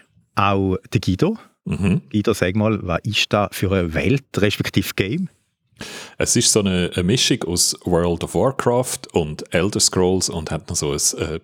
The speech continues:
Speaker 2: Piratenkostümchen an. Ich glaub, so kann man es ganz kurz zusammenfassen. World of Warcraft ist also sehr ein berühmtes Online-Multiplayer-Rollenspiel. Von dem haben sie sehr, sehr viel von der Mechanik übernommen.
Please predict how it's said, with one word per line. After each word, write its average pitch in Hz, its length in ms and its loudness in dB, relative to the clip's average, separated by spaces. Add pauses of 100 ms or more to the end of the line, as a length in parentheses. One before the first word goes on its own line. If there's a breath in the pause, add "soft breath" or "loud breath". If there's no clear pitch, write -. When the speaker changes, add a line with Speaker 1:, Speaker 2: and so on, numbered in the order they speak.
(120)
Speaker 2:
Piratenkostümchen 80 1080 -4
an. 69 160 0
Ich 78 100 -4
glaub, 78 200 -4
so 87 120 2
kann 101 200 0
man - 80 2
es - 120 2
ganz - 280 -2
kurz - 360 0
zusammenfassen. 80 540 0
World 80 220 2
of 82 100 -4
Warcraft 92 400 2
ist 82 120 -4
also 78 180 -4
sehr 90 260 -2
ein 76 60 -2 (100)
berühmtes 95 600 -2 (280 loud breath)
Online-Multiplayer-Rollenspiel. 92 2000 0
Von - 140 -2
dem 80 200 -2
haben 71 200 -2
sie - 180 0
sehr, 82 300 2
sehr 78 160 0
viel 76 260 -4
von - 140 -4
der - 100 -6
Mechanik 82 560 -4
übernommen. 92 460 0